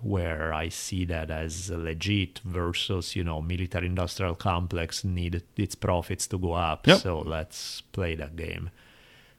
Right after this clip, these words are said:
Speaker 1: Uh, as the Göring quote says, typically, the benefits to the individual average person of such a thing are next to none.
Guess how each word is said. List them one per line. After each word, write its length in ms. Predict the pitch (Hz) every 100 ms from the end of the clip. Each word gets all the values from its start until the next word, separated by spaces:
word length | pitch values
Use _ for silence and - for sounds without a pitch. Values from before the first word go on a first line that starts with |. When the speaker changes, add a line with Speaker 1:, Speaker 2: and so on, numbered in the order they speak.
| -
Speaker 1:
Uh, 360 | 98 98 87 90
as 320 | 113 110 101 107
the 140 | 104
Göring 420 | 98 110 113 110
quote 300 | - 113 98
says, 420 | - 139 135 98 87 - _ -
typically, 640 | - 165 156 135 90 78 - - - _
the 160 | 98 101
benefits 840 | 92 113 127 135 - 135 135 -
to 180 | - 110
the 180 | 101 101
individual 760 | 101 95 87 101 110 104 98
average 560 | 95 95 92 92 87 -
person 480 | 98 98 - - 82
of 160 | 82
such 320 | - 92 - -
a 40 |
thing 460 | - 104 90 78 80 -
are 480 | - 90 87 87 85
next 420 | 85 87 87 -
to 120 | - 87
none. 400 | 85 78 71